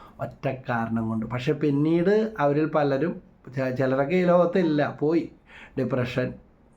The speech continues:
ആ, സൂയിസൈഡ്, അല്ലെങ്കിൽ ലിവർ രോഗങ്ങൾ, ഉം,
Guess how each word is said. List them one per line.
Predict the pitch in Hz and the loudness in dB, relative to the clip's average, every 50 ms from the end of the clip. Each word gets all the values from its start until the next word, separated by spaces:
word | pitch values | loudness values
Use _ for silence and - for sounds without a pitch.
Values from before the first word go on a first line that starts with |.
| _ _ _ - - - | _ _ _ -20 -16 -10
ആ, | 131 127 120 120 117 117 117 - - | -8 -6 -4 -4 -4 -4 -6 -6 -4
സൂയിസൈഡ്, | 135 131 127 123 - 135 127 117 113 123 147 190 - - - - - - - - - | 0 0 0 0 0 0 0 0 0 -2 -4 -6 -8 -12 -20 -20 -20 -20 -16 -8 -4
അല്ലെങ്കിൽ | 123 123 120 127 127 127 | -2 -2 0 0 0 2
ലിവർ | 123 120 123 127 123 | 2 2 2 2 2
രോഗങ്ങൾ, | 127 123 120 120 117 117 120 120 123 139 175 - - - _ _ _ - - | 2 2 2 0 0 0 0 0 -2 -2 -4 -8 -12 -20 _ _ _ -20 -18
ഉം, | 123 123 123 123 120 | -12 -10 -8 -8 -8